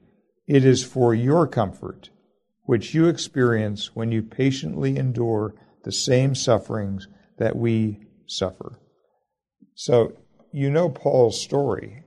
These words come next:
I mean, he talks about being shipwrecked mul-, multiple times, going sleepless nights and hunger and all of this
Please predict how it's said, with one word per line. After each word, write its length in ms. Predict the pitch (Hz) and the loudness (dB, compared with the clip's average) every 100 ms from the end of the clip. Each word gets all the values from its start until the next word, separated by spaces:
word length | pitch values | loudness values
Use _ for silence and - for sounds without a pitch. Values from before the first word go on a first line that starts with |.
| - | -14
I 40 | 120 | -10
mean, 200 | 120 117 | -10 -6
he 60 | |
talks 280 | 120 135 - | -4 -4 -2
about 220 | 120 113 | 0 0
being 220 | 117 117 | -2 -4
shipwrecked 600 | 101 - 139 - 143 135 | -6 -4 -4 -2 -4 -4
mul-, 280 | 131 127 127 | -2 -2 -2
multiple 360 | 131 131 135 131 | -4 -4 -4 -4
times, 380 | 127 127 131 127 | 0 0 -2 -4
going 380 | 120 113 110 - _ _ | -4 -4 -6 -12 _ _
sleepless 640 | - - 160 151 147 135 | -12 0 0 2 0 -2
nights 420 | - 127 131 127 - | 0 4 4 2 -6
and 120 | 101 | -14
hunger 500 | - 147 151 131 131 | 0 0 2 2 0
and 100 | 117 | 2
all 280 | - 151 160 | 4 8 6
of 120 | 131 | 6
this 260 | 127 120 | 2 0